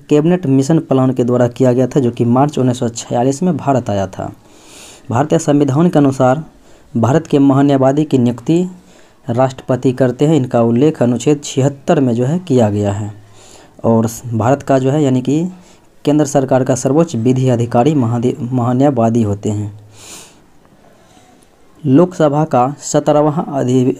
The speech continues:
अध्यक्ष जो है स्पीकर, तो यह है ओम बिरला। एक विधेयक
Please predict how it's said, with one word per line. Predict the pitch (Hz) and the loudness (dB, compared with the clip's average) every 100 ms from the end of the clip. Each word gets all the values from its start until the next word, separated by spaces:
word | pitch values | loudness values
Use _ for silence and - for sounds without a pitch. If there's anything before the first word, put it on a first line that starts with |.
| - | -4
अध्यक्ष | 127 135 147 139 | -2 0 0 -2
जो | 127 | 0
है | 131 151 131 | 0 0 -2
स्पीकर, | 131 135 139 143 | 0 -2 -2 -2
तो | 127 | 0
यह | 123 | 0
है | 151 - | -2 0
ओम | 131 151 110 | 0 0 0
बिरला। | 110 101 101 104 - - _ - - - - - - - - - - - - - 156 - - - | -2 -2 -2 -4 -8 -20 _ -20 -18 -18 -20 -20 -20 -20 -20 -20 -20 -20 -20 -20 -20 -20 -20 -2
एक | 160 180 | 2 2
विधेयक | 135 143 135 151 160 | 2 4 4 2 0